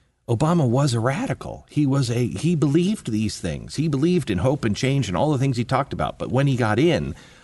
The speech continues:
the system was there, and it was the Clinton system,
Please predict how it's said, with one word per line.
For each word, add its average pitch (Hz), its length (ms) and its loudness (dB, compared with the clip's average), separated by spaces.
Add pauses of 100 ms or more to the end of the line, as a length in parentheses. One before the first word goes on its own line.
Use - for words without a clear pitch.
(300)
the 90 220 -2
system - 760 -2
was 85 260 -6
there, 87 440 -2
and 127 100 2
it 113 60 -2
was 131 160 0
the 123 80 2
Clinton 185 680 0
system, 131 600 -2